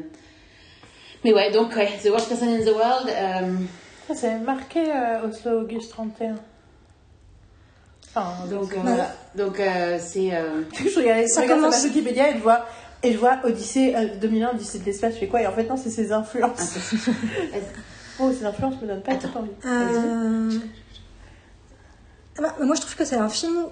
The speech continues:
Speaker 3: qui avait tout pour que, pour que je l'aime.
Speaker 1: Mhm.
Speaker 3: Et qu'au fur et à mesure, en fait, mon intérêt, euh, mon tin-, mon intérêt s'est effrité. C'est effrité, et surtout, la fin du film fait que, euh, rétrospectivement, il y a plein de choses que je trouve belles dans le film qui, euh,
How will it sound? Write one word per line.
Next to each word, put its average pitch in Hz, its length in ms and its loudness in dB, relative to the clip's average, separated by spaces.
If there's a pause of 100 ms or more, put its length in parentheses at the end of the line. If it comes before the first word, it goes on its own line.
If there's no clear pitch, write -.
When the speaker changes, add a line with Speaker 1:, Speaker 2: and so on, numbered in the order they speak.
(260)
Speaker 3:
qui 269 60 -2
avait 226 180 2
tout 285 160 -4
pour - 240 -8
que, 220 600 0
pour 226 140 -10
que 226 120 0
je 214 140 -2
l'aime. 320 280 2 (420)
Speaker 1:
Mhm. 170 220 -4
Speaker 3:
Et 262 100 0
qu'au 254 200 2
fur 311 220 -2
et 320 40 4
à 302 60 6
mesure, 285 340 -2
en 269 80 2
fait, 294 280 -2 (100)
mon 247 180 0
intérêt, 247 360 -2 (220)
euh, 220 180 0 (380)
mon 240 140 -4
tin-, 240 180 -6 (100)
mon 240 120 0
intérêt 247 300 -4
s'est 226 480 -2
effrité. - 440 -8 (600)
C'est 247 120 0
effrité, 285 560 -2
et 233 40 2
surtout, 247 360 -6
la 269 200 2
fin 302 200 -2
du 262 100 -2
film 311 340 -2
fait 285 260 -2
que, 277 120 -6
euh, 262 160 2
rétrospectivement, 262 760 -2
il 320 60 -2
y - 20 0
a 240 40 0
plein 240 160 -4
de 247 40 -2
choses 285 180 -4
que 285 100 -6
je 247 60 -8
trouve - 160 -8
belles 247 180 0
dans 240 100 0
le 240 60 -2
film 302 300 -4
qui, 254 280 -4
euh, 214 280 2